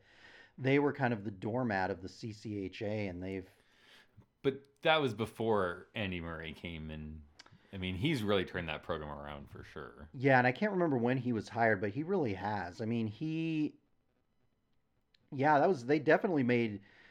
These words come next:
Speaker 1: when they hired him, they were definitely making a commitment. And then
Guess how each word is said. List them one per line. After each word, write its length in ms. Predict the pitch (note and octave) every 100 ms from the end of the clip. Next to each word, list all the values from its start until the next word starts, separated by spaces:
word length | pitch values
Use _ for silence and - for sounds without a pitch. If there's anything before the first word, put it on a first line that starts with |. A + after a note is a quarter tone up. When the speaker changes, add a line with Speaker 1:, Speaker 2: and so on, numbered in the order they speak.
| - _
Speaker 1:
when 160 | C3+
they 140 | C#3 D#3+
hired 320 | D3+ F3 D#3
him, 160 | C3+ A#2+
they 100 | C#3+
were 100 | E3+
definitely 460 | A#2+ C#3 D3 C3+
making 340 | A#2+ A#2+ A#2 A2
a 60 |
commitment. 720 | G#2 G#2 G#2 G#2+ A#2 A#2 - -
And 160 | G#2+
then 240 | A#2+ A#2+